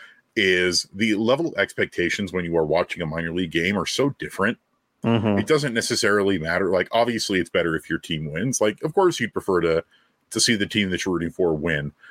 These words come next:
Speaker 1: but it's less about the winning and losing and more about the specific players that you are there to see.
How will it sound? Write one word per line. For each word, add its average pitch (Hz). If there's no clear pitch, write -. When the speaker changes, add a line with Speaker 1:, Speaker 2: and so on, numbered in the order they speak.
Speaker 1:
but 113
it's 110
less 104
about 104
the 98
winning 90
and 82
losing 85
and 87
more 92
about 87
the 82
specific -
players 92
that 73
you 90
are 90
there 80
to 76
see. 78